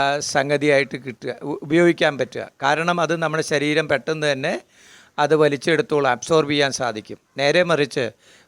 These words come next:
മറ്റുള്ള അയൺ ടാബ്ലറ്റൊക്കെ ലാക്റ്റേറ്റ് ആണ്. അത് പെട്ടെന്ന് ശരീരത്തിന് ഡികമ്പോസ് ചെയ്തെടുക്കാൻ പറ്റില്ല, അബ്സോർബ് ചെയ്യാൻ പറ്റില്ല എന്നർത്ഥം. അതുകൊണ്ട് നമ്മൾ കൂടുതലായിട്ട് അതിലേക്ക് ആശ്രയിക്കാതെ ഇതുപോലുള്ള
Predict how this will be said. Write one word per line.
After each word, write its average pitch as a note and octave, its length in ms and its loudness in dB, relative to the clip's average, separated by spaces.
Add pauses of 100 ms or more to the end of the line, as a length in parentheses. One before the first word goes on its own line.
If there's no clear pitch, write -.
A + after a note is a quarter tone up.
മറ്റുള്ള F#3 480 2
അയൺ E3 340 2
ടാബ്ലറ്റൊക്കെ D3 680 2 (220)
ലാക്റ്റേറ്റ് C#3+ 600 0
ആണ്. A#2 200 -4 (680)
അത് E3 220 2
പെട്ടെന്ന് F#3 440 0
ശരീരത്തിന് D3 600 -2 (260)
ഡികമ്പോസ് D3 500 -2
ചെയ്തെടുക്കാൻ C#3 560 -2
പറ്റില്ല, B2 380 -6 (500)
അബ്സോർബ് E3+ 440 0
ചെയ്യാൻ D#3 200 2
പറ്റില്ല C#3 420 -4
എന്നർത്ഥം. A#2 420 -10 (240)
അതുകൊണ്ട് C#3 460 0 (600)
നമ്മൾ D#3+ 320 2 (580)
കൂടുതലായിട്ട് F3+ 760 2
അതിലേക്ക് D#3+ 380 0
ആശ്രയിക്കാതെ C3+ 800 0 (400)
ഇതുപോലുള്ള F#3 640 2